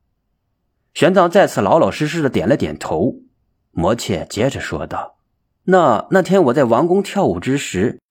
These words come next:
你为什么闭目而坐，故意装出一副清高的模样？”玄奘微微一笑，说道：“原来姑娘是为此而来兴师问罪的。好，我告诉你，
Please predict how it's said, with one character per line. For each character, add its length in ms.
你 100
为 160
什 160
么 320
闭 140
目 140
而 200
坐， 400
故 180
意 140
装 180
出 120
一 120
副 140
清 240
高 180
的 80
模 200
样？” 220
玄 180
奘 120
微 120
微 160
一 160
笑， 380
说 320
道 300
：“原 260
来 440
姑 180
娘 220
是 140
为 200
此 180
而 200
来 380
兴 360
师 180
问 280
罪 320
的。 260
好， 680
我 140
告 280
诉 240
你， 300